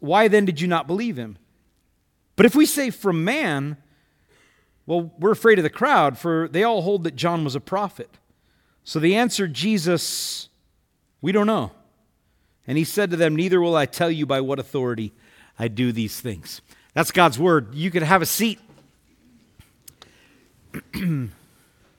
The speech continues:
To sum it all up, these religious leaders are, are cowards. Uh, and, and they're trying to trap Jesus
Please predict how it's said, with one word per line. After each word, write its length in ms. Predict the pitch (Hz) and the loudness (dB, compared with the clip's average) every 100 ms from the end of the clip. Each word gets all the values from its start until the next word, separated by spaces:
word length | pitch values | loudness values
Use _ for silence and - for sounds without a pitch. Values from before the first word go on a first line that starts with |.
| _ _ _ _ _ - | _ _ _ _ _ -8
To 60 | |
sum 240 | 160 330 294 | 0 2 6
it 60 | |
all 240 | 254 226 214 | 8 8 8
up, 480 | 185 - - _ _ - | 6 2 -8 _ _ -4
these 200 | 214 214 | 0 4
religious 400 | 226 214 185 - | 6 4 4 0
leaders 360 | 190 160 156 143 | 0 2 0 -2
are, 220 | 139 - _ _ _ _ _ 131 | -10 -10 _ _ _ _ _ -10
are 80 | - | -8
cowards. 920 | - 170 165 143 127 107 - - - - _ _ _ _ _ _ | 0 6 8 8 2 -4 -8 -8 -10 -16 _ _ _ _ _ _
Uh, 260 | 156 147 160 | -4 -2 0
and, 520 | 170 180 185 180 202 | 0 2 4 4 2
and 120 | 180 | 0
they're 100 | 180 | 0
trying 480 | - - 240 269 254 | 0 -2 2 2 2
to 60 | 190 | 0
trap 500 | - - 214 208 147 | -2 2 2 2 -2
Jesus 600 | 156 208 139 131 - | -2 -2 -2 -8 -10